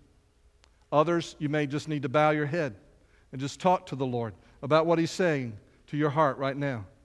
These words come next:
You may need to come and pray, and we, we use these steps as a kind of altar, and we intercede for others and for ourselves when we have a burden or a need.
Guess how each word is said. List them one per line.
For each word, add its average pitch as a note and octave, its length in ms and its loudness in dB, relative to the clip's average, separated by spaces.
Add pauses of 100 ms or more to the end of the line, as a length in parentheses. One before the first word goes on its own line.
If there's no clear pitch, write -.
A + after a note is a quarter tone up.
(840)
You D3+ 100 -4
may E3 160 2
need E3+ 140 2
to D3 60 -4
come E3 240 2
and D#3+ 120 0
pray, F3 420 2 (320)
and C#3+ 160 -2
we, E3 260 2 (240)
we D#3+ 160 2
use E3+ 280 -2
these E3 160 -2
steps - 640 0 (640)
as C3+ 140 -4
a C#3+ 60 -2
kind F3 320 0
of D3 100 -2
altar, D#3+ 440 0 (260)
and C#3+ 120 -4
we D3+ 280 2 (120)
intercede F3 640 0
for E3 200 0
others E3 380 4
and D3 140 -6
for D#3 160 2
ourselves C#3+ 680 -2 (360)
when C#3 120 -4
we D3+ 80 0
have D3 120 0
a C#3+ 40 0
burden C3+ 400 0
or B2+ 100 -4
a B2 40 -4
need. C3 320 -6